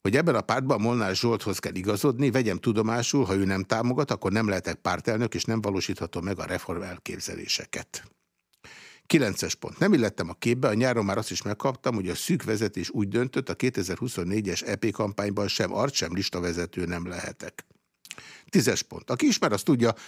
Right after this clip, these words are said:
Szikla Szilárd elfű srác vagyok, így srác vagyok,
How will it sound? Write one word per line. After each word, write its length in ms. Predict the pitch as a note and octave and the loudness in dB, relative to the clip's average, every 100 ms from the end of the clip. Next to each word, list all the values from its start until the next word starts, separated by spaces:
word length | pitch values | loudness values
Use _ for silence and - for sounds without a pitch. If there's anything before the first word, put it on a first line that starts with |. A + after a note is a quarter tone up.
| - | -14
Szikla 420 | - G3 F3+ D3+ | 0 2 4 4
Szilárd 420 | - B2+ G2+ F#2+ - | 4 2 2 0 0
elfű 380 | B2+ G#2 - | 0 0 -2
srác 360 | E2+ - F#2 G#2 | -2 0 0 0
vagyok, 420 | D3+ D3+ F3+ - _ | 2 2 0 -2 _
így 200 | - C#3 | -2 -2
srác 300 | - - - | -2 -8 -6
vagyok, 360 | - C3+ F#3 - | 0 4 4 0